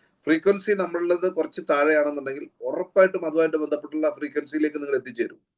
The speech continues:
അതുപോലെ ഹോസ്പിറ്റലിലേക്ക് പോകുന്നുണ്ടാവും, ഹോസ്പിറ്റലിൽ നിന്ന് പിന്നെ അടുത്ത സ്റ്റേജിലേക്ക് പോകുന്നുണ്ടാവും, ഐ സി യുയിലേക്ക് പോകുന്നുണ്ടാവും. ഇതെല്ലാം തന്നെ ഫ്രീക്വൻസി കുറഞ്ഞ സ്ഥലങ്ങളാണ്. അവിടെ നിന്ന് നമുക്ക് ഉയരണമെങ്കിൽ ഒരു ഒറ്റ വഴിയല്ല, നിങ്ങൾ ആദ്യം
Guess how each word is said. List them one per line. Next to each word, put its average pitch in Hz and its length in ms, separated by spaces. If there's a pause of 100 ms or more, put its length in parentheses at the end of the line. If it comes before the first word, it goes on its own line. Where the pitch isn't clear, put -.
(260)
അതുപോലെ 131 260
ഹോസ്പിറ്റലിലേക്ക് 139 600
പോകുന്നുണ്ടാവും, 127 560 (400)
ഹോസ്പിറ്റലിൽ 139 340
നിന്ന് 135 120
പിന്നെ 131 160
അടുത്ത 123 340
സ്റ്റേജിലേക്ക് 127 460
പോകുന്നുണ്ടാവും, 120 640 (180)
ഐ 117 100
സി 123 140
യുയിലേക്ക് 131 240
പോകുന്നുണ്ടാവും. 117 420 (320)
ഇതെല്ലാം 190 440
തന്നെ 202 120
ഫ്രീക്വൻസി 185 400
കുറഞ്ഞ 190 200
സ്ഥലങ്ങളാണ്. 180 460 (1500)
അവിടെ 160 180
നിന്ന് 208 140
നമുക്ക് 202 180
ഉയരണമെങ്കിൽ 208 360
ഒരു 196 60
ഒറ്റ 165 280
വഴിയല്ല, 202 360
നിങ്ങൾ 165 340 (440)
ആദ്യം 165 440